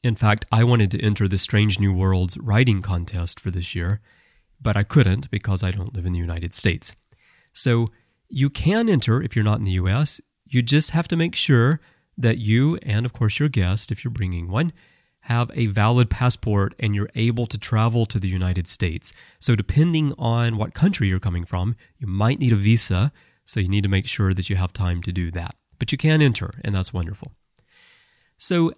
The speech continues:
how do you enter online? Well, you go to omaze dot com. That's O M A Z E dot com, omaze dot com, and you'll find the entry form there, as well as all the information and all the rewards that I mentioned and everything that you need to know.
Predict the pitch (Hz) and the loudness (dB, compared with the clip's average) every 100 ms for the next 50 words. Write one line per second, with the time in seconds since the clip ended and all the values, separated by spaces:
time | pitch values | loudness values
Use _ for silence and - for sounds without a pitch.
0 | - - 185 208 208 - 190 185 170 170 | -10 -4 0 2 0 0 0 2 2 2
1 | 160 117 92 95 120 120 139 127 - - | 2 2 2 2 0 4 2 2 -2 2
2 | 165 202 180 170 170 - - 135 131 - | 2 2 0 2 0 -2 -4 -2 -2 -2
3 | - - 101 85 80 90 92 - - 123 | -4 2 2 2 -2 -4 -6 -8 -2 2
4 | 143 165 - 131 127 - 113 117 120 120 | 2 2 0 0 0 -2 -2 0 -2 -2
5 | 107 110 107 - 104 92 117 - - 107 | 0 0 -2 -2 -2 0 -4 -8 -4 -4
6 | - - 95 85 98 139 _ _ 107 127 | -4 -4 -4 -2 -4 -6 _ _ 0 2
7 | 127 120 117 113 107 - 101 85 85 123 | 2 2 0 -2 -2 -2 -4 -2 -2 -6
8 | - _ _ _ - 123 120 107 123 113 | -10 _ _ _ -4 0 0 0 0 0
9 | - 135 - 117 - 107 98 101 120 120 | 2 0 0 -2 0 -2 0 0 2 2
10 | 120 117 120 139 107 113 107 - 123 127 | 2 0 -2 -6 -2 0 0 0 2 4
11 | 127 - 107 110 - 113 101 98 101 95 | 2 2 2 2 2 0 0 0 0 -2
12 | 90 95 101 104 101 - 101 95 98 98 | -2 0 0 0 0 -2 -2 -2 -2 -4
13 | - 98 95 90 92 95 92 87 92 87 | -4 -4 -4 -4 -4 -4 -6 -6 -6 -6
14 | 85 98 82 82 | -6 -8 -8 -8